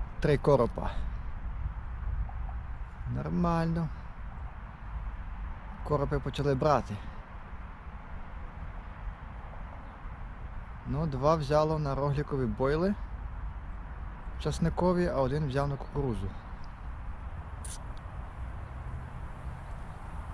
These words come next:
Я два випустив. Одного дзеркального випустив. І цей, що третій,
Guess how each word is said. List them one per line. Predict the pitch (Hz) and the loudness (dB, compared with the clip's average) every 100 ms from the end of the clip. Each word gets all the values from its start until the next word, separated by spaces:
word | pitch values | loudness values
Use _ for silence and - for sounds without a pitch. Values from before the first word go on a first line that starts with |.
| - - - - - - - - | -6 -8 -8 -6 -6 -4 -4 4
Я | 139 | 6
два | 123 135 | 8 6
випустив. | 139 131 110 - 101 95 - - 117 | 8 4 2 -2 -2 -4 -6 -4 -2
Одного | 110 123 113 | 2 4 4
дзеркального | 107 113 147 147 113 107 | 2 4 6 6 4 2
випустив. | 104 - - 98 - - - - - - - - - - - - - - - - - | 0 -4 -2 -4 -4 -6 -8 -6 -4 -4 -4 -6 -8 -6 -6 -6 -6 -4 -4 -4 0
І | 120 | 0
цей, | - - 123 | 2 4 4
що | - 117 110 | 4 0 0
третій, | 123 120 107 104 | 4 4 4 -2